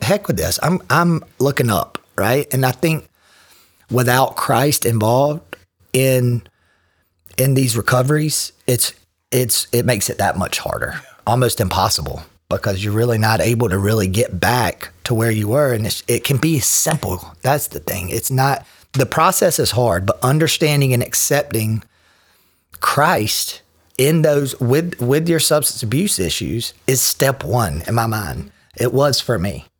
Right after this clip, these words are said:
because that gives you the ability to say, "Heck with that. I, that is not, it's not controlling me.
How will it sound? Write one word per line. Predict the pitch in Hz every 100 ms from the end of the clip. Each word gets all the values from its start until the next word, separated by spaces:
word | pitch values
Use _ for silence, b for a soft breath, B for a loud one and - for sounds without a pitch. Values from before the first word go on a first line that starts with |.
| -
because | 123 135 113
that | 135 156
gives | 196 160
you | 175
the | 151
ability | 131 104 160 202 156 127
to | 117
say, | - 123
"Heck | 85 165 -
with | 202 135
that. | 95 73 - -
I, | 139
that | - 143 175
is | 156 127
not, | 131 147 127 - - _
it's | 131 -
not | 131 147
controlling | - 170 120 107 101
me. | 110